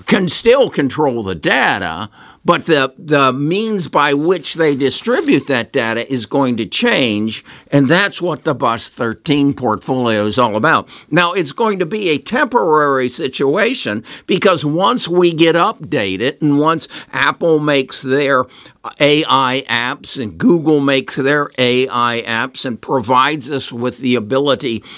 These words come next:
to have access to 'em, and we now all have flat screen T Vs or mobile phones, um, then the, then the, the, the move is going to be how,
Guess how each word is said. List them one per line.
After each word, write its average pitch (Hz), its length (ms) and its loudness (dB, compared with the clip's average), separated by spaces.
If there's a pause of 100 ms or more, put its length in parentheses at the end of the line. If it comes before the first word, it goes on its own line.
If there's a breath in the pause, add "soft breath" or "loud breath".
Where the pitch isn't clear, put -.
(160 loud breath)
to 139 180 4
have 135 260 0
access 131 640 -4
to 110 200 -2
'em, 123 140 -6 (240 loud breath)
and 156 180 2
we 156 140 4
now 170 300 2
all 156 280 -2
have 180 320 -4
flat 135 320 -2
screen 123 400 -4
T 123 220 -2
Vs 127 420 2
or 117 180 0 (200 loud breath)
mobile 139 500 2
phones, 135 600 -2 (240 loud breath)
um, 139 640 0
then 175 560 0
the, 208 320 2 (260 loud breath)
then 294 420 -2
the, 196 300 0
the, 156 360 0
the 143 180 2
move 175 400 4
is 156 160 2
going 147 360 -4
to 139 80 0
be 127 360 -2 (140 loud breath)
how, 185 520 0